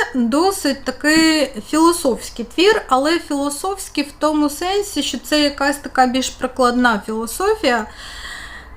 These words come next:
Е, у, м, художній текст запакован-, запакована, можна сказати, така self-help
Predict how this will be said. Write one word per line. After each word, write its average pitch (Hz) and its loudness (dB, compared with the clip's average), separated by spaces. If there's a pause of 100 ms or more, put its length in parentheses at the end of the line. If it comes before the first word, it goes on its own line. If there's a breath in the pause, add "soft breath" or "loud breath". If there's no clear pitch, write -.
(160)
Е, 233 2 (640)
у, 339 8 (680)
м, 233 4 (100)
художній 262 2 (280)
текст - 0 (280)
запакован-, 277 0
запакована, 311 0
можна 294 4
сказати, 269 2
така 247 0
self-help 254 0